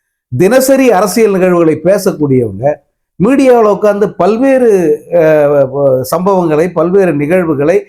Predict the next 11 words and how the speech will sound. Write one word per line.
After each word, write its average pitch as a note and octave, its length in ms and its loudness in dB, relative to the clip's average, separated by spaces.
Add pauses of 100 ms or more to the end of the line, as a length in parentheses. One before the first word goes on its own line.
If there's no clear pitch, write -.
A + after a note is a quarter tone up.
(180)
சரியாக B3 680 0
அலசக்கூடியவர்கள் F3+ 920 0
அப்படின்னு E3 420 -2
மக்களால் F3 500 -2
நம்பப்பட்ட F3 640 -4
சிலரும் F#3 520 0
கூட A#2 200 -8 (680)
விஜயனுடைய D3 600 0 (200)
அந்த B2 280 -2 (160)
படுகொலியில் G3+ 560 -2
விழுந்துட்டாங்க D3 640 -2